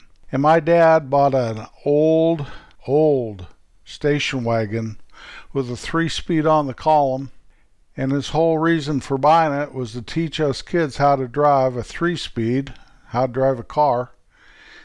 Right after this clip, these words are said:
The way my dad usually taught you was, he said, "Just go do it." So he drove it up to the farm road behind the airport road there, got out, showed us how you push in the clutch.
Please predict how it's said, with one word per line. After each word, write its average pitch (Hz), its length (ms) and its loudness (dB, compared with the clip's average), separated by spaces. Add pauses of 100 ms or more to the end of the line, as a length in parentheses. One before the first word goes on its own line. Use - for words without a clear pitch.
(120)
The 135 80 -2
way 165 160 4
my 160 200 2
dad 156 300 4
usually 139 380 -4
taught 147 360 2
you 127 200 -2
was, 110 380 -8
he 120 100 -6
said, 123 260 -4
"Just 135 280 -6
go 143 180 0
do 135 300 0
it." 104 120 -12 (480)
So 123 160 -10
he 117 60 -6
drove 143 320 0
it 147 100 2
up 147 280 2
to 131 160 -4
the 113 240 -6 (240)
farm 151 480 2
road 139 420 0 (500)
behind 135 460 -2
the 110 300 -4
airport 139 420 -2
road 120 320 -4
there, 127 240 0 (640)
got 139 200 2
out, 156 320 4 (260)
showed 151 340 -2
us 139 140 -6
how 156 140 4
you 143 120 0
push - 380 -6
in 151 100 -2
the 135 80 -2
clutch. - 640 -2